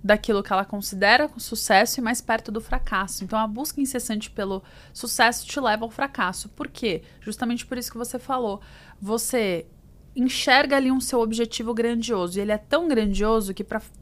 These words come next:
fazer acontecer, você precisa se doar inteiramente, mudar toda a sua rotina, e você coloca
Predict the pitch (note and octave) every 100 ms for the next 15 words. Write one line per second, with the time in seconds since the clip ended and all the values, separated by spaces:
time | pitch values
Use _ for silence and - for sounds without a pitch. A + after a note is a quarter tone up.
0 | - - A3 F#3+ G3+ B3 B3+ G#3+ G3 F#3+
1 | - G#3+ G3+ - - - G3+ F3+ G#3+ -
2 | A3 A3 - G3 G3 G3+ A3+ A3 G3+ F#3
3 | F#3+ G3 - - F#3+ G3 G#3+ G#3+ G3+ G3+
4 | G3 F#3 F#3 - G#3 G3 - G#3+ G#3+ G#3+
5 | A3